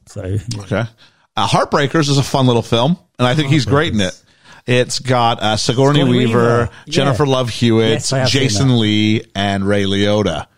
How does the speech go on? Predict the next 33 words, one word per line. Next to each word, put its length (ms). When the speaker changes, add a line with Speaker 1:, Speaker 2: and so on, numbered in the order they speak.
Speaker 1:
Oh, 480
yeah. 440
Speaker 2:
It's, 180
it's, 180
it's 180
a 60
fun 540
film. 460
It 140
really 360
is. 440
Um, 640
Speaker 1:
He'll 120
always 180
be 100
Henry 240
Hill 160
to 100
me, 160
though. 200
Speaker 2:
uh, 420
all 160
my 120
life 260
I've 120
wanted 180
to 60
be 160
a 20
gangster, 520
Speaker 1:
Gangster, 140
Speaker 2:
right? 200
Speaker 1:
yeah. 460